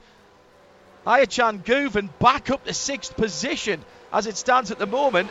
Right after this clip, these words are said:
and Alessandro Balzan back up to seventh. That's the best Ferrari result we've seen in the three imsa iRacing Pro Invitational rounds of the season so far.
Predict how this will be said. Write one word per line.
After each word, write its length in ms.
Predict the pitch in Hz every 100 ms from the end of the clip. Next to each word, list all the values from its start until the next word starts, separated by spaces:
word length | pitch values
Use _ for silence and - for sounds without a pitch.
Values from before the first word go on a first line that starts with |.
| -
and 160 | 220
Alessandro 680 | - 285 285 294 277 208 240
Balzan 800 | - - 294 330 196 170 180 196
back 180 | 262 254
up 140 | 302
to 100 | 339
seventh. 520 | - - 381 381 214 - - - - _ _
That's 240 | - - -
the 100 | 240
best 320 | - 277 247
Ferrari 500 | - 240 254 - 302
result 400 | 254 202 226 202
we've 140 | 208
seen 320 | - 233 214 151 - - _ -
in 140 | 226
the 80 | 226
three 420 | - 240 220 - _
imsa 360 | - 240 190 208
iRacing 600 | 220 220 214 214 208 190
Pro 200 | 220 220
Invitational 800 | - 208 196 214 220 - 208 202
rounds 360 | 208 185 - - - - - -
of 160 | 202
the 80 | 196
season 480 | 190 214 202 196 190
so 260 | - 202 185
far. 400 | - 175 151